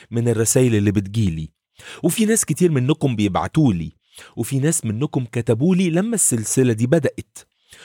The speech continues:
وفي واحد قال لي: "يا أسيس لوتزر"، وبيتكلم بطريقة تدل على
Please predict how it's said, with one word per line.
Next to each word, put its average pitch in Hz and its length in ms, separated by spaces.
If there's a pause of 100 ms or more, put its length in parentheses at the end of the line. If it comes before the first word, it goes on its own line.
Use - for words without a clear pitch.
(120)
وفي 147 240
واحد 151 380
قال 139 220
لي: 135 180 (280)
"يا - 140
أسيس 175 320
لوتزر"، 196 480 (320)
وبيتكلم 117 560
بطريقة 120 440
تدل 143 420
على - 200